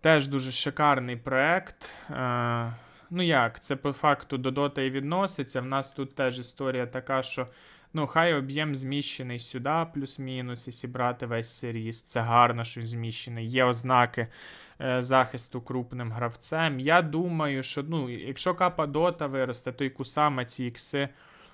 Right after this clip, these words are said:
також може дати, і вони будуть доволі високими. Вони будуть доволі високими, тому ця історія також на спот улітає. Причому зразу.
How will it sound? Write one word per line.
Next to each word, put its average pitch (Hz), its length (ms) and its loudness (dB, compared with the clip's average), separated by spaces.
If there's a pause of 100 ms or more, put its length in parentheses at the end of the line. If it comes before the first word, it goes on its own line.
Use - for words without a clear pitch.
(400)
також 127 440 6
може 123 300 -4
дати, 147 520 2
і 123 40 0
вони 123 260 -4
будуть 127 340 -4
доволі 123 340 0
високими. 117 800 -4 (1700)
Вони 117 200 -4
будуть 120 200 -6
доволі 120 240 -2
високими, 139 540 -2
тому 135 240 -4
ця 143 140 0
історія 131 400 2
також 127 400 0
на 117 100 -4
спот - 340 -2
улітає. 131 600 0 (760)
Причому 127 400 -2
зразу. 120 600 2